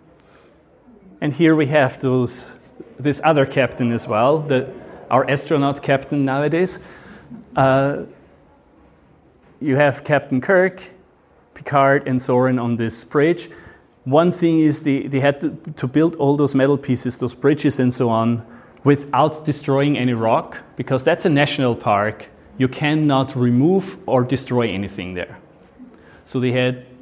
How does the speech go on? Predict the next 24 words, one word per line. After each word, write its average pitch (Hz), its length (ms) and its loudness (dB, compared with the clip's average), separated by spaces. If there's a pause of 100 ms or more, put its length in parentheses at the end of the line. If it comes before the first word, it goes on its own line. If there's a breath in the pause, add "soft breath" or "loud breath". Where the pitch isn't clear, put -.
(140)
to 143 100 -4
be 139 140 2
very 127 240 4
careful. 135 400 2
They 139 100 0
even 160 360 2
had, 135 260 0 (340)
uh, 123 300 2
all 151 100 4
the, 143 340 0
the 127 360 -4
stones 160 420 2
you 160 80 2
see 170 240 -2
on 139 140 2
Kirk's 139 320 -2
grave 123 460 0
that 160 160 -4
they 170 100 0
p-, - 540 -8
put 185 340 -2
there, 196 320 0 (400 loud breath)
they 143 200 4
ha-, 139 300 0